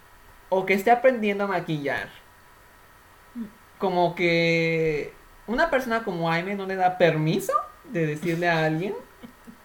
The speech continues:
Speaker 1: como que casi, casi como que está prohibiendo o satanizando el maquillaje. O sea, el maquillaje, en mi opinión, no es para que, no es para que, "Ay, es para la gente fea, porque sin maquillaje se ven horrendos". No.
Speaker 2: No.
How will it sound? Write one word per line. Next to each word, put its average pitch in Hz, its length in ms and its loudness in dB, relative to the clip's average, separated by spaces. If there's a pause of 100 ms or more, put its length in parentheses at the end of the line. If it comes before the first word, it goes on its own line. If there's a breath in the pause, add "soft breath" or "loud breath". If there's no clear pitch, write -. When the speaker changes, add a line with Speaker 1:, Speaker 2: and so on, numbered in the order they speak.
(800)
Speaker 1:
como 180 240 -4
que 180 280 0
casi, 208 240 -6
casi 240 200 -4
como 208 160 -6
que 196 60 -10
está 208 200 -4
prohibiendo 196 1040 2
o 170 180 2
satanizando 180 680 -2
el 240 80 0
maquillaje. 175 440 -2
O 196 40 -4
sea, 156 220 -4 (260 loud breath)
el 208 140 2
maquillaje, 220 680 0 (140)
en 190 140 -2
mi 196 80 0
opinión, 208 400 -4
no 214 60 -2
es 220 80 -4
para 214 280 -4
que, 143 500 -4 (360 loud breath)
no 175 80 -6
es 175 60 -6
para 185 200 -2
que, 151 560 0
"Ay, 180 140 -6
es 175 80 -10
para 202 160 2
la 180 120 2
gente 196 280 -2
fea, 151 420 -2 (400)
porque 180 240 -6
sin 185 120 -8
maquillaje 170 400 -4
se 202 80 -8
ven 165 140 -4
horrendos". 156 300 -4
No. 165 300 0
Speaker 2:
No. 233 340 -12